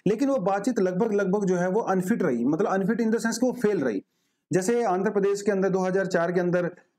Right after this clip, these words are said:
actually कुछ समय के लिए उन political party से ban को uplift भी कर दिया था, लेकिन lift कर दिया था, लेकिन फिर भी जो है उन वो हरकतों से बाज नहीं आए।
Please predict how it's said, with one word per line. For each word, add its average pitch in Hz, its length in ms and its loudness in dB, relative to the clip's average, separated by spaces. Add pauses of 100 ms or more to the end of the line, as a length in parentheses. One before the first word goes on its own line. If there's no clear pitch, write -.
(100)
actually 240 420 -2
कुछ 277 280 -2
समय 214 220 0
के 214 100 0
लिए 196 300 0
उन 214 220 0
political 196 440 0
party 185 340 0
से 233 140 0
ban 156 300 0
को 196 100 0
uplift 208 380 -2
भी 269 120 2
कर 202 140 0
दिया 127 240 0
था, 107 160 -6 (960)
लेकिन 262 760 0 (360)
lift 208 260 0
कर 247 160 0
दिया 233 200 0
था, 247 80 0
लेकिन 226 500 0
फिर 226 240 0
भी 202 280 0
जो 233 120 0
है 208 140 0
उन 214 160 0
वो 202 200 2
हरकतों 180 340 0
से 202 100 0
बाज 170 280 0
नहीं 175 220 2
आए। 185 200 -2